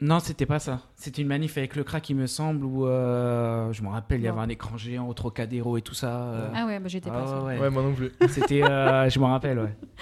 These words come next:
Speaker 2: Et ouais, deux mille dix-sept, donc quand même deux ans plus tard, trente mille, ça, c'est quelque chose.
Speaker 3: Bah, on espère que dans deux ans, on sera cinquante mille.
Speaker 2: C'est
Speaker 3: <laughs> C'est
Speaker 2: dans
Speaker 3: le
Speaker 2: deux ans, il y en a
Speaker 1: J'espère,
Speaker 2: une
Speaker 1: hein.
Speaker 2: prévue,
Speaker 3: Bah,
Speaker 2: tu
Speaker 3: on,
Speaker 2: crois ?
Speaker 3: non, bah, je,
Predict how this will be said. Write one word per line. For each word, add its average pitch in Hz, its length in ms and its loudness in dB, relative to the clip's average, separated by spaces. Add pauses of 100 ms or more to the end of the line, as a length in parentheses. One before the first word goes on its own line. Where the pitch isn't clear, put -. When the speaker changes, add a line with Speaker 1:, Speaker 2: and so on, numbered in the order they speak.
(420)
Speaker 2:
Et 214 140 0
ouais, 233 180 2
deux 202 120 2
mille 220 160 6
dix-sept, 233 300 0
donc 233 140 2
quand 208 60 0
même 202 120 2
deux 214 160 2
ans 208 80 0
plus 202 120 -4
tard, 247 200 -2 (220)
trente - 260 -10
mille, 247 240 0 (200)
ça, 202 160 -10
c'est - 100 -12
quelque 175 260 -8
chose. - 300 -10
Speaker 3:
Bah, 123 180 -4
on 120 60 -6
espère 127 300 -2
que 147 80 -2
dans 131 100 -2
deux 123 160 -2
ans, 135 60 0
on 139 60 -2
sera 127 140 -6
cinquante 120 320 -6
mille. 180 200 -4 (180)
Speaker 2:
C'est - 400 8
Speaker 3:
<laughs> - 0 -
C'est 233 140 6
Speaker 2:
dans 254 120 10
Speaker 3:
le 269 60 10
Speaker 2:
deux 269 160 8
ans, 320 80 6
il 370 60 6
y 320 40 8
en - 20 8
a 330 40 6
Speaker 1:
J'espère, 262 140 4
Speaker 2:
une 269 60 6
Speaker 1:
hein. - 20 6
Speaker 2:
prévue, 277 340 0
Speaker 3:
Bah, 123 220 2
Speaker 2:
tu 127 80 2
Speaker 3:
on, 123 40 0
Speaker 2:
crois ? 120 160 2
Speaker 3:
non, 143 160 2
bah, 107 200 -2
je, 107 120 -10